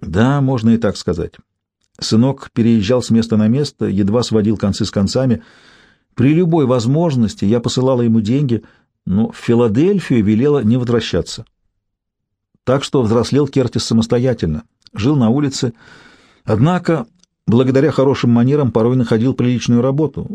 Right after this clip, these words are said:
Например, на целых три года устроился в теннисный клуб под Бостоном. Кертис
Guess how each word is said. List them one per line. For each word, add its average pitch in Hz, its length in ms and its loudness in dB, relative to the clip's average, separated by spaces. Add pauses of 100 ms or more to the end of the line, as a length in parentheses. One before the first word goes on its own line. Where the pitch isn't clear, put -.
Например, 104 440 2
на 104 140 2
целых 117 300 0
три 110 120 2
года 127 300 2
устроился 113 600 0
в - 80 -6
теннисный 110 480 2
клуб 127 260 -2
под 98 140 0
Бостоном. 104 520 -4 (720)
Кертис 143 480 -2